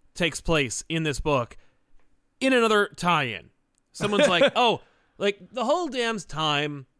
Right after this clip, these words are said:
Speaker 1: Pariah's been led by the dark, by, by, uh, the Great Darkness. The
Speaker 2: Right.
Speaker 1: Great Darkness has been leading Pariah." Somebody runs into the room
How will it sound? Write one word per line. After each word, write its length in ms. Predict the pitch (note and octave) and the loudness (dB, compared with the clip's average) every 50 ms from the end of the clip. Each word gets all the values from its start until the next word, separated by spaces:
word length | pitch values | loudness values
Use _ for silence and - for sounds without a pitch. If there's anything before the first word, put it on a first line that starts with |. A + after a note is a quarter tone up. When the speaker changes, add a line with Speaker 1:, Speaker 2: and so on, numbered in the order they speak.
| _ _ _ _ _ _ _ _ _ _ _ - | _ _ _ _ _ _ _ _ _ _ _ 2
Speaker 1:
Pariah's 520 | - G3 F#3+ F#3+ G3 G3+ G3+ G#3+ G3+ D#3 | 2 4 4 4 4 4 2 2 0 2
been 180 | C#3+ F#3+ F#3+ E3+ | 0 0 0 0
led 260 | D3+ D#3+ D#3+ D#3 C3+ | 2 2 2 2 2
by 140 | D3 D3 C#3 | 0 0 0
the 100 | C3 C#3 | -2 -4
dark, 640 | B2 G#2+ - - C#3 C3+ C3 A#2 - - - - - _ C3 | -8 -8 -4 -2 0 0 0 -2 -6 -14 -20 -20 -20 _ -2
by, 220 | C3 E3 D3 D3 | -2 -2 0 0
by, 340 | D3 D#3+ D#3+ D#3 D3+ D3 C#3+ | 0 0 2 2 2 2 0
uh, 180 | C#3 C3+ B2+ | -2 -2 -4
the 80 | B2+ D#3 | -4 0
Great 200 | C#3+ G3+ F#3+ D3+ | 0 0 0 0
Darkness. 520 | D#3 C3 A2+ - - - - - - - - | 0 -4 -4 -6 -10 -18 -18 -18 -18 -10 -2
The 80 | D#3+ F#3 | 0 2
Speaker 2:
Right. 80 | A3+ | 4
Speaker 1:
Great 160 | E3+ G#3+ G#3 G3 | 4 4 4 4
Darkness 320 | F#3 F3 D#3+ D3+ D#3 C#3+ | 2 2 2 -2 -4 -6
has 100 | D3 C3 | -4 -4
been 300 | C3+ D3 C#3 C#3 C3+ B2 _ _ _ _ - | -2 -2 -2 -4 -6 -10 _ _ _ _ -4
leading 220 | D3+ C#3+ C3 A#2+ | -4 -4 -2 -4
Pariah." 320 | - C3 A#2+ G2+ D#2 D2+ - _ _ _ _ _ _ _ _ _ _ _ | -4 -4 -4 -6 -8 -12 -18 _ _ _ _ _ _ _ _ _ _ _
Somebody 420 | - - - D#4 D#4 D4 C#4 A#3 | -6 -2 0 2 2 2 2 2
runs 460 | G3 F#3+ F#3+ G#3+ A#3 C#4 D4 C#4 A3+ | 2 2 2 4 2 2 0 -2 -4
into 140 | C4 B3+ B3+ | -2 0 2
the 80 | A#3+ A3+ | 2 4
room 340 | A3 G#3 F3+ B2+ F#2+ F#2+ | 4 4 2 0 -2 -8